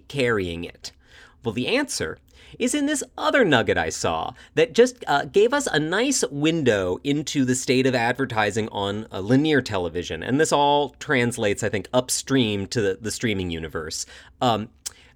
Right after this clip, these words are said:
uh, I'm gonna quote a little bit from a summary from the, the wonderful Walt Hickey in his Numlock News newsletter. Uh, e-, so in the upfronts, where they, the, uh, traditional networks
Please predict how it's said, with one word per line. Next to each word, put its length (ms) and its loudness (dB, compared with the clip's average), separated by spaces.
uh, 140 -6
I'm 160 4
gonna 280 2
quote 440 0
a 80 0
little 340 2
bit 280 2
from 280 -2
a 60 -2
summary 460 0
from 220 -4
the, 140 -2
the 180 -2
wonderful 400 2
Walt 240 0
Hickey 360 -2
in 200 -6
his 260 -4
Numlock 640 -2
News 400 -2
newsletter. 720 -4
Uh, 160 2
e-, 320 -14
so 300 2
in 180 2
the 140 -2
upfronts, 680 0
where 300 4
they, 280 2
the, 320 -4
uh, 100 -4
traditional 540 0
networks 520 -2